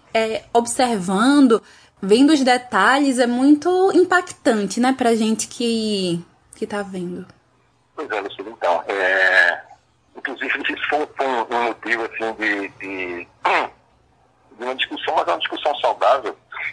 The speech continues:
Speaker 2: entre, é, entre o que eu queria que fosse editado e o que a revista não editava. É, eu achava que e-, esse ensaio, ele deveria abrir com uma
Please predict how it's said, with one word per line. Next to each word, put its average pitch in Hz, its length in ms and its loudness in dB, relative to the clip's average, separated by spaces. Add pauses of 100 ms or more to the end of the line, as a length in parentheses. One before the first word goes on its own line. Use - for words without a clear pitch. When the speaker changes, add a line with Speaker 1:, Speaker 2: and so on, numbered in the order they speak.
(140)
Speaker 2:
entre, 104 1040 -6 (300)
é, 80 520 -10 (220)
entre 90 460 -8
o 95 80 -12
que - 140 -6
eu - 80 -4
queria 104 360 -6
que - 200 -12
fosse 101 240 -10
editado 113 480 0
e 123 40 -10
o 113 40 -14
que 131 100 -6
a 120 40 -4
revista 113 340 -6
não 110 100 -8
editava. 101 440 -4 (220)
É, 80 640 -4
eu 95 140 -8
achava 95 300 -4
que 107 120 -10
e-, 95 300 -12 (160)
esse 117 460 -10
ensaio, 110 400 -2
ele 107 120 -6
deveria 110 420 -6
abrir 117 380 -8 (540)
com 104 80 -4
uma 110 200 0